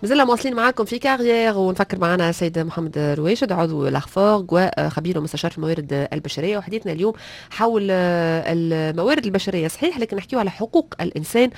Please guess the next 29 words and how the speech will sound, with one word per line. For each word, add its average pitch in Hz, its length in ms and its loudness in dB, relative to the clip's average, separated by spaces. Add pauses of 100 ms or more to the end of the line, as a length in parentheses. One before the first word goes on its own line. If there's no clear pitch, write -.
(240)
واحترام 175 1200 4
المحيط 160 640 -4
في - 120 -6
إطار 202 260 -4
نظرة 214 320 -2
جديدة 208 380 -4 (300)
لل-، 208 360 2
من 240 80 -2
قبل 208 320 -2
المؤسسات 165 640 -4
اللي 160 100 -8
كانت 240 260 0
هي 330 220 8
مسؤولة 302 500 8 (300)
للأسف 330 520 6
على 240 140 4
احتر-، 233 260 0
عدم 220 280 2
احترام 208 320 2
المحيط. 180 320 0
نحكيو 214 220 -4
على 196 60 2
الشركات 196 460 -2
الصناعية 170 480 -2
الكبرى، 175 340 -4
حس-، 151 240 -8
خاصة - 360 -8
حول 160 220 -6
العالم، 233 340 0